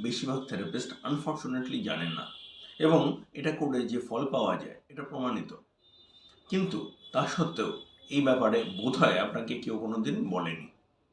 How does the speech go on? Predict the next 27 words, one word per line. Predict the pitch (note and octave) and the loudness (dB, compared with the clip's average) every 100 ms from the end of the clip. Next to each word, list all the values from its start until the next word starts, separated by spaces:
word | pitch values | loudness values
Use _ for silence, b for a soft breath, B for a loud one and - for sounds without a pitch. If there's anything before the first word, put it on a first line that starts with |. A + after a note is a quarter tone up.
| _ b b b b b | _ b b b b b
দেখুন, | F3 G3 C3+ | 0 2 2
যখন | C3 E3 | 2 2
আমরা | F3 F#3 F3+ | 4 4 4
রিলেশনাল | A2+ A2 B2 C#3+ D#3 | 4 2 2 2 2
ফ্রেমওয়ার্কের | D#3 B2+ A#2 A#2+ A#2+ B2 | 2 -2 0 0 0 0
কথা | B2 A#2 B2 | 0 -2 -2
বলছি, | E2+ D#2 D#2+ G#2+ - | -2 -4 -2 -2 -2
প্রথম | C#3+ G3 F3 | -4 -4 -4
হচ্ছে | C#3+ - - B2 - B B B _ - | -4 -4 -4 -2 -4 B B B _ -4
প্যারেন্ট | C#3 D#3 F#3 G3 | 0 0 0 -2
চাইল্ড | - - A#2+ C#3+ - _ | -4 -2 0 -2 -6 _
কানেকশন। | - A2+ A2+ - - - _ _ _ b b - | -10 -6 -6 -6 -8 -12 _ _ _ b b -6
যদি | C3+ E3+ E3 A2 - _ _ - | 2 4 4 2 -6 _ _ 0
আপনার | C#3+ G3 F#3 | 0 2 0
সাথে | F#3 E3 - D#3 - | 0 -2 -2 -4 -2
আপনার | A#2+ A#2 C#3 - A#2 | -2 -2 2 2 2
বাচ্চার | G#2+ G#2 F#2 - | 0 -2 -4 -4
কানেকশনের | G#2+ B2 C#3+ - D3 C#3+ | 0 2 2 0 0 2
উপর | B2+ A#2 A#2+ | 0 0 -4
সিস্টেম্যাটিক্যালি | - A#2+ C#3 B2+ B2+ B2 A#2+ | -4 -6 -4 -2 -2 -2 -2
না | G2+ F#2 F2+ | 0 -2 -2
কাজ | E2 | -8
করা | - E2+ F2+ | -10 -6 -4
হয়, | E2 - - _ _ _ | -6 -12 -16 _ _ _
তাহলে | - A#2+ | -8 -6
কিন্তু | C3 G2 F#2 | -4 -4 -4
আপনি | F2+ G2 | -4 -6